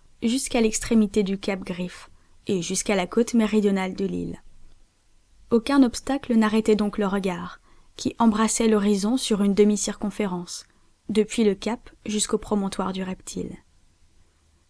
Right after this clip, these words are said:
Au sud, cet horizon, éclairé par en dessous des premières clartés de la lune,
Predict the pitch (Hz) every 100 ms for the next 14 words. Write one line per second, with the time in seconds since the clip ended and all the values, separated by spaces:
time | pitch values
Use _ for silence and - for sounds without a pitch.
0 | _ _ _ _ _ _ _ _ - 220
1 | - - 262 220 180 _ _ - - 214
2 | 214 202 202 180 196 269 _ _ 233 226
3 | 233 233 294 233 208 208 202 208 - 269
4 | 208 - 214 214 226 - 196 - 226 202
5 | 180 175 208 247 185